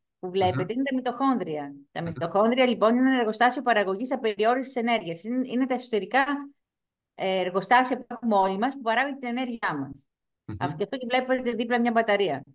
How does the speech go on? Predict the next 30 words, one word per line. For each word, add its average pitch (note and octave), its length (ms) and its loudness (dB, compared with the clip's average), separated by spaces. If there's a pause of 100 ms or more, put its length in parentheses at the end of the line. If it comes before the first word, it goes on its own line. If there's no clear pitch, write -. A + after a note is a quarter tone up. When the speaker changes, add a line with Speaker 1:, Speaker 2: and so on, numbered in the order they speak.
(260)
Speaker 1:
Αυτό, E3+ 200 -4
Speaker 2:
Πώς B3+ 120 2
Speaker 1:
λοιπόν, C#4 220 0
που C#4+ 200 -6
συμβαίνει F#3 760 0
όταν A#3 300 -2
δεν B3+ 120 2
βρισκόμαστε C4 560 0
σε G#3 160 -6
ισορροπία, F3 800 -2 (1300)
ή F3+ 160 -2
όσοι F3+ 200 2
έχετε G#3 260 2
τη F#3 60 -6
λέξη, G3 360 0
ακούσει G#3+ 260 -2
τη - 60 -6
λέξη G3+ 260 0
ομοιόσταση, E3+ 600 -4 (500)
αυτό, F3+ 280 4
λοιπόν, C4+ 260 6
που B3+ 80 2
συμβαίνει F#3+ 380 0
είναι A#3 100 -6
ότι A#3 120 -10
ξαφνικά A3 540 0
τα C#4 120 4
μυτοχόνδριά G#3+ 560 4
μας C#4 160 2
αρχίζουν D4 440 -4